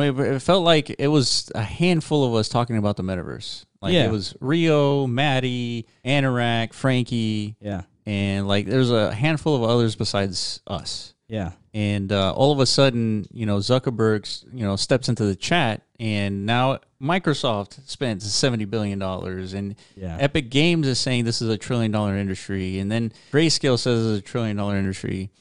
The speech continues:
Speaker 1: and now all of a sudden, a lot of the projects that we're seeing now that are spawning up, they have some connection to the metaverse.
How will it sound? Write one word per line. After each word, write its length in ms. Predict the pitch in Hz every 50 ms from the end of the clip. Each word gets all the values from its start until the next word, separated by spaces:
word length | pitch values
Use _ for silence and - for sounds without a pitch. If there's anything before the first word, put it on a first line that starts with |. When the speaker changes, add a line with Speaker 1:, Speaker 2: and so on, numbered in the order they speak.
| _ -
Speaker 1:
and 280 | 110 107 101 101 101 98
now 220 | 107 123 139 143
all 100 | 147 165
of 80 | 165 151
a 60 | 135
sudden, 440 | - - 147 147 143 139 139 135 -
a 60 | - 107
lot 120 | 113 123
of 60 | 131
the 60 | 123
projects 320 | 117 - 131 131 127 123 113
that 80 | 117
we're 100 | 110 107
seeing 280 | 98 - - 123 117 110
now 240 | 107 107 113 120 113
that 100 | 104 98
are 80 | 98
spawning 400 | 95 - - - 120 110 101 101
up, 320 | 107 120 131 120 107 101 101
they 120 | 113 117
have 380 | 117 113 120 117 120 139 139 -
some 240 | - - 151 151 135
connection 600 | - - 131 113 113 113 113 - - 123 113 107
to 120 | 98 - 107
the 80 | 98
metaverse. 720 | 90 90 95 92 87 82 - 85 85 - - - - -